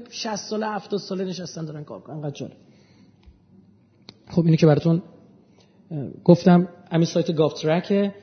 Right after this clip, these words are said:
که مؤسسش آقای جوشا تابرر، این یه نفره سایت رو زد. سایت بود تحلیل می‌داد این کجاست، چیکار. یه نفره زده. تمام نمایندگان مجلس آمریکا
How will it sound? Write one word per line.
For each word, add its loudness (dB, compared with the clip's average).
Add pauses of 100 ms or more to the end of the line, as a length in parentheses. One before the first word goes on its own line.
که 0
مؤسسش 0
آقای -2
جوشا -4 (200)
تابرر، 0 (640)
این 4 (100)
یه 8
نفره 6
سایت 2
رو -12
زد. -16
سایت -6
بود -2
تحلیل -4
می‌داد 0
این -4 (180)
کجاست، -2
چیکار. -12 (360)
یه 2
نفره -2
زده. -6 (380)
تمام 0
نمایندگان 0
مجلس -2
آمریکا -2